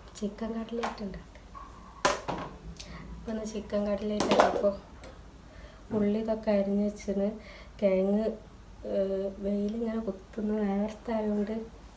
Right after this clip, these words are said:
വെയിൽ കുത്തുന്നുണ്ട്. കേ-, ഏഹ്, ഇതില്ലേ, കിഴങ്ങിനൊക്കെ അവിടെ കൂട്ടി വെച്ചിന് കേട്ടോ. ഇനി ഉടക്കാനൊക്കെ ഉണ്ട്. അപ്പം ഇന്ന് ചിക്കൻ കട്ട്ലേറ്റ് ആയിട്ട് പിന്നെ പത്തിരി ഒന്നും ഉണ്ടാക്കില്ല കേട്ടോ. ഇന്ന് അല്ല,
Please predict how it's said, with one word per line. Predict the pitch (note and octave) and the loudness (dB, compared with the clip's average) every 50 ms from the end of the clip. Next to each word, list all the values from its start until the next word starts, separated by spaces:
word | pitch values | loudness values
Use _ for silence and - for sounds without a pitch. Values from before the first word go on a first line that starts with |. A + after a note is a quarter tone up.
| - - - - | -18 -18 -10 -4
വെയിൽ | A3 G#3 G3+ G3+ G3+ G3+ G#3 A#3 | 0 2 4 4 4 4 4 2
കുത്തുന്നുണ്ട്. | G#3+ G3 F#3+ - - G3 F#3+ F#3 F3+ F#3 | 2 0 0 0 0 0 0 0 0 2
കേ-, | - G3+ G3+ G3 G3+ G#3 A3 | 4 4 6 6 4 2 2
ഏഹ്, | A3 G#3 G3+ G3+ G3+ G3 | 2 4 4 4 6 4
ഇതില്ലേ, | G3 F#3+ G3 A#3 A3 G#3 G3 F#3+ F#3+ F#3+ - - - - - - - - - - - | 4 2 0 0 0 2 4 2 2 0 -2 -10 -16 -18 -18 -18 -18 -16 -16 -16 -6
കിഴങ്ങിനൊക്കെ | - G#3 G3+ G3 G3 G3 G3+ G3+ G#3+ A3+ A3 | 0 2 4 4 6 6 6 4 4 2 2
അവിടെ | G#3+ G#3+ - | 2 2 2
കൂട്ടി | - - G3+ F#3+ F#3+ - - | 0 0 0 0 0 0 0
വെച്ചിന് | G#3 G3 - - F#3 | 0 0 2 2 2
കേട്ടോ. | F#3 F#3 - F#3 F#3 | 2 2 0 0 0
ഇനി | F#3+ G3+ | 2 2
ഉടക്കാനൊക്കെ | G3 F#3+ F#3 F#3+ - - - G3 F#3+ G3 G3+ G#3 - - A3 | 2 2 2 0 -2 -4 0 0 2 2 0 0 0 0 2
ഉണ്ട്. | G3+ G3 F#3 F#3+ G3 G#3 - - - - - - - - - - - - - - - - G#3 | 2 4 2 2 0 -2 -4 -8 -12 -12 -12 -12 -12 -12 -12 -12 -12 -14 -14 -12 -6 -4 -4
അപ്പം | G3+ - - A3+ | -4 -2 0 2
ഇന്ന് | G#3+ G#3 G#3 G#3 G#3+ G#3+ G#3+ - - - | 4 4 4 4 4 2 0 -4 -8 -6
ചിക്കൻ | - G#3+ G#3 - - G3+ G3+ G3+ | -4 -4 -2 2 4 6 6 6
കട്ട്ലേറ്റ് | G3 G3 G3 G3 G3 G3 G3 G3 | 6 4 4 4 4 4 4 4
ആയിട്ട് | G3+ G3 - - - | 2 2 2 0 -2
പിന്നെ | A3 A3+ A3+ B3 B3 B3 - - - - - - - | 0 2 4 4 4 4 2 -4 -10 -12 -14 -14 -8
പത്തിരി | - A3+ G#3 G#3 - A#3+ A3+ A#3 | -4 -2 -2 -2 0 2 4 6
ഒന്നും | B3+ B3 A3+ G#3 | 6 6 4 4
ഉണ്ടാക്കില്ല | G3 F#3 F3 E3+ - - E3+ E3+ | 2 2 0 -2 -4 -4 -4 -4
കേട്ടോ. | E3+ E3 - E3+ | -4 -2 -2 -2
ഇന്ന് | E3+ F3 F3+ - | 0 0 -2 -2
അല്ല, | - E3+ F3 F3 | -2 -2 -2 -2